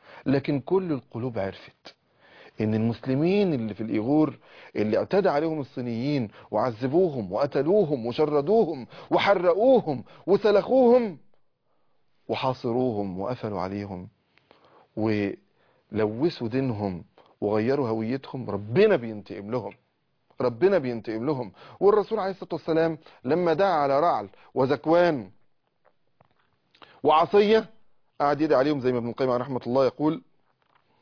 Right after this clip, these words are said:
إنما قنت رسول الله صلى الله عليه وسلم في زي المعاد، بيقول قنت عليه الصلاة والسلام للدعاء لقوم وللدعاء على آخرين، ثم تركه لما قدم من دعا لهم وتخلصوا من الأسر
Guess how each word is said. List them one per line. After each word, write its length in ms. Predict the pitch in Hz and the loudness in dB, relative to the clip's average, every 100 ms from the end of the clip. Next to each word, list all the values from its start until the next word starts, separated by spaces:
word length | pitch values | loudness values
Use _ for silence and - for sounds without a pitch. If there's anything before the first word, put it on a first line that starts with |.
| - | -4
إنما 280 | 143 135 113 | 0 0 0
قنت 340 | 110 147 131 | 0 0 0
رسول 280 | 113 110 135 | -2 -4 -4
الله 160 | 120 127 | -2 -2
صلى 80 | 110 | -4
الله 100 | 104 | -4
عليه 120 | 139 | -2
وسلم 100 | 120 | -2
في 120 | 104 107 | -4 -4
زي 100 | 120 | -2
المعاد، 240 | 117 107 | -2 -2
بيقول 200 | 101 95 - - - - | -4 -8 -12 -20 -20 -6
قنت 240 | - 165 147 | 0 2 2
عليه 260 | 120 123 | 2 2
الصلاة 240 | 131 135 127 | -2 -4 -6
والسلام 460 | 117 139 147 123 | -2 2 2 0
للدعاء 640 | 110 113 123 165 135 123 - | -4 0 0 2 0 -2 -4
لقوم 480 | 127 117 175 147 127 | -6 0 2 2 0
وللدعاء 480 | 123 120 131 160 147 | -2 0 2 4 4
على 120 | 135 123 | 4 2
آخرين، 400 | 117 135 165 135 | 0 0 0 -2
ثم 240 | 147 139 | -2 -4
تركه 480 | 127 127 123 175 147 | -2 -2 -2 -2 0
لما 440 | 123 120 120 110 101 - | 0 -2 -2 -4 -6 0
قدم 400 | 220 214 214 214 - _ - | 0 2 0 -2 -8 _ -6
من 200 | 170 180 | -4 -2
دعا 240 | 185 165 | -2 0
لهم 320 | 170 170 127 80 _ _ - - - | 0 0 -4 -8 _ _ -20 -12 0
وتخلصوا 760 | 135 151 151 147 185 185 214 | 0 2 0 2 2 0 -4
من 160 | 190 180 | -2 -2
الأسر 520 | 160 185 - - - | 2 0 0 -8 -20